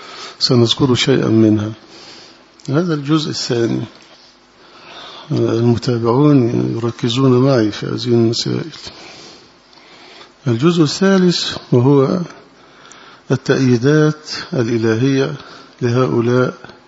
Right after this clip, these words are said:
آه، المكرمين التي أيدهم الله تعالى بها في كل مواقفهم، جراء ونتيجة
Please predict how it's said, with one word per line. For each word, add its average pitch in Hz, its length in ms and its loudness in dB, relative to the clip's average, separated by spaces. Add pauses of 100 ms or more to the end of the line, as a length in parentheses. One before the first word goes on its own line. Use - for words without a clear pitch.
(1040)
آه، 120 480 0
المكرمين 120 840 2 (800)
التي 135 360 0
أيدهم 131 420 2
الله 123 240 2
تعالى 120 360 -2
بها 107 320 -2 (1080)
في 120 280 0
كل 175 280 2
مواقفهم، 131 720 0 (800)
جراء 123 720 2 (800)
ونتيجة 127 960 2